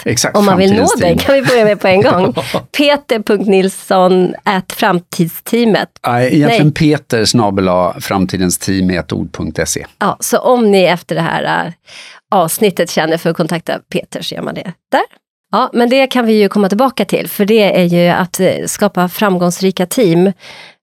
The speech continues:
Speaker 2: både inom min ram som psykoterapeut och företagsramen och så vidare, är ju superintressant.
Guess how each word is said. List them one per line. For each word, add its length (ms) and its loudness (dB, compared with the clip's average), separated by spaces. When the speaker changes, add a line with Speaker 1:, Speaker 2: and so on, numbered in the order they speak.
Speaker 2:
både 340 2
inom 240 2
min 220 4
ram 240 2
som 140 -2
psykoterapeut 960 -4
och 200 -8
företagsramen 880 0
och 80 -2
så 100 -10
vidare, 300 -6
är 160 -4
ju 220 -6
superintressant. 800 -8